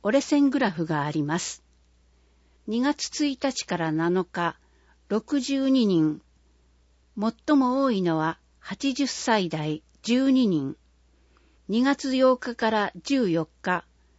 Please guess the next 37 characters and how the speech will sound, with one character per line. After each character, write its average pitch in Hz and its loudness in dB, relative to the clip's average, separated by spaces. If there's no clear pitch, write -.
二 262 4
十 226 0
六 196 0
人。 160 0
最 226 -2
も 269 2
多 254 0
い 185 -2
の 165 0
は 156 0
五 202 -2
十 - -2
歳 214 -2
代、 139 -8
六 208 -2
人。 143 -2
二 208 -2
月 277 0
十 262 0
五 262 2
日 233 -2
か 180 -2
ら 165 -2
二 240 2
十 160 -4
一 165 -6
日、 175 -4
二 269 4
十 190 0
五 165 -2
人。 180 0
最 208 -2
も 254 2
多 262 2
い 202 0
の 170 0
は 156 -2